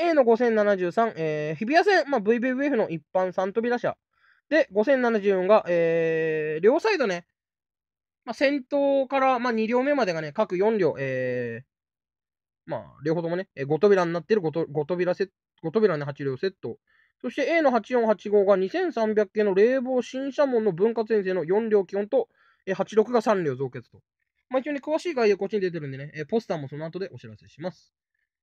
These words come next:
えー、阪急二千八百系、昭和三十九年製造された特急電車と。三十九年ってことは今から五十四年前か。わ、すごい。<laughs> うわ、すごい。えー、ちなみに、えー、最盛期はまあ八両で梅田から河原町かな。二千、えー、平成七年に引退と。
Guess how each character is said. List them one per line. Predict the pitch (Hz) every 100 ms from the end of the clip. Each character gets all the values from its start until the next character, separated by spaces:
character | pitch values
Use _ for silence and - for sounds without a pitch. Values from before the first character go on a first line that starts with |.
| _ -
え | 190
ー、 |
阪 | 285 403 415
急 | 294
二 | 226
千 | 320
八 | 294
百 | 185 180
系、 | -
昭 | 151 277
和 | 330
三 | 392 392
十 | 277
九 | 220 233
年 | 190
製 | 185 180
造 | 175
さ | 180
れ |
た | 180
特 | 180 147
急 | 170
電 | 156
車 | 120
と。 | 92 _ _ _ _ _ _ _ _ _ _ _ _
三 | - 370 523 269
十 | 226 185
九 | 269 302
年 | 220
っ | 175
て |
こ | 156
と | 151
は |
今 | 277 240
か |
ら | 156
五 | 139 165
十 | 311
四 | 269
年 | 254 277
前 | 196
か。 | 139 -
わ、 | 147
す | 135
ご | 131
い。 | - _ _
<laughs> | 240 220 - -
う |
わ、 | 196
す | 165
ご | 117 107
い。 | _ _ _ _ _ _ _ _ _
え | 170 165
ー、 | 160
ち | 208
な | 233
み | 233
に、 | 220 226 - _ _ _
え | 180
ー、 |
最 | 170 277
盛 | 381 453
期 | 320
は |
ま | 220
あ |
八 | 196 202
両 | 285 233
で | 190
梅 | 175 214
田 | 220
か | 226
ら | 220
河 | - 156
原 | 160
町 | 156
か | 165 196
な。 | 220 _ _ _ _
二 | 202
千、 | - 330 294 -
え | 175
ー、 |
平 | 226
成 | 294 359
七 | 294 339
年 | 370 202
に | 156
引 |
退 | 147 143
と。 | 123